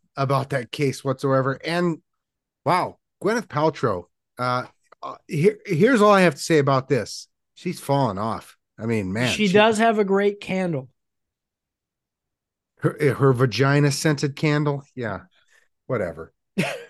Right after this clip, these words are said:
Speaker 1: She's fallen off, though. She is just not very attractive.
Speaker 2: I'm sure
Speaker 1: What,
Speaker 2: Chri-, is
Speaker 1: what's
Speaker 2: it
Speaker 1: gonna
Speaker 2: still,
Speaker 1: happen when she gets old?
Speaker 2: is it still Chris Martin she's with?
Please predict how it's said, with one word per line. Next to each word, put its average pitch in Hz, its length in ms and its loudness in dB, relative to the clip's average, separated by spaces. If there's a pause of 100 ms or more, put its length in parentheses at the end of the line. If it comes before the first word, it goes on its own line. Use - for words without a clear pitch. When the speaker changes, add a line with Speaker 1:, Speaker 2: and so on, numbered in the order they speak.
(420)
Speaker 1:
She's - 360 0
fallen 196 380 6
off, 143 300 2
though. 113 180 0
She 175 260 -2
is 131 180 -2
just - 320 -6
not 110 540 0
very 107 320 -2
attractive. 95 720 -12 (1600)
Speaker 2:
I'm 170 160 -4
sure 208 260 2
Speaker 1:
What, 180 100 4
Speaker 2:
Chri-, 247 180 0
is 185 100 2
Speaker 1:
what's 226 180 8
Speaker 2:
it - 20 0
Speaker 1:
gonna 254 140 4
Speaker 2:
still, 202 120 8
Speaker 1:
happen 220 260 6
when 185 120 6
she - 180 -6
gets 165 260 2
old? 147 360 -2 (460)
Speaker 2:
is 170 80 -8
it 170 100 -6
still 190 300 0
Chris 190 320 -2
Martin 202 560 -4 (160)
she's 180 260 -8
with? 214 220 -6